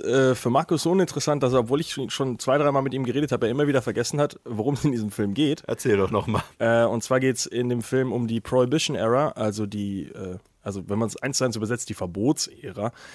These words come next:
Speaker 1: Äh, im Endeffekt gab's ja in Amerika in den fünfziger, sechziger Jahren, weiß ich jetzt gar nicht genau,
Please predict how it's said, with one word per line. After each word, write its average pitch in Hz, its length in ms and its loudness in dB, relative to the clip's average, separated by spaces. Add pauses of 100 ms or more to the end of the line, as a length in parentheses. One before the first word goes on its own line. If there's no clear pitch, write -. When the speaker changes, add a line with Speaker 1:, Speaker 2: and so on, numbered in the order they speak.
(280)
Speaker 1:
Äh, 104 140 0
im 101 80 0
Endeffekt 110 340 -4
gab's 113 160 0
ja 127 80 0
in 110 60 0
Amerika 110 500 -2
in 104 320 -4
den 101 400 -4
fünfziger, - 340 -6
sechziger 160 340 -8
Jahren, 135 220 -4
weiß 131 120 -4
ich 147 60 -8
jetzt 143 100 -12
gar 143 100 -8
nicht 143 140 -10
genau, 143 220 -8